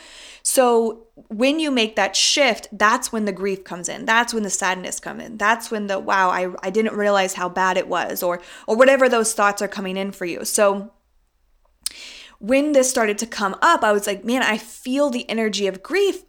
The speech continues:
but my life is amazing. So what is going on?" And if that has happened to you, then this is the, a good podcast for you to be listening to, because I'm gonna, might, I might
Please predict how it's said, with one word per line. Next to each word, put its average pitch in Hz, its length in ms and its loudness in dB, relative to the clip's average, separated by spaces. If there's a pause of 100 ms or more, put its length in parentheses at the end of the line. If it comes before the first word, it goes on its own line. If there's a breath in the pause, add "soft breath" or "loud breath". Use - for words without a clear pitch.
but 202 180 -6
my 202 180 -2
life 220 540 -2 (180)
is 196 160 -4
amazing. 240 600 -4 (360)
So - 240 -2
what 202 240 0
is 254 160 -2
going 202 260 -4
on?" 175 300 -10 (360)
And 208 120 -4
if 214 100 -6
that 262 180 6
has 302 120 0
happened 262 360 2
to 214 80 -6
you, 196 160 0
then 196 200 -4
this 208 180 -4
is 202 120 -6
the, 202 220 -4 (220)
a 208 60 -2
good 214 180 0
podcast 254 480 -2
for 185 80 -10
you 175 140 -4
to 175 80 -4
be 185 80 -4
listening 214 420 -2
to, 190 180 -6
because 190 360 -2 (340 loud breath)
I'm 214 140 0
gonna, 247 180 2
might, 226 300 2
I 226 80 2
might 247 240 0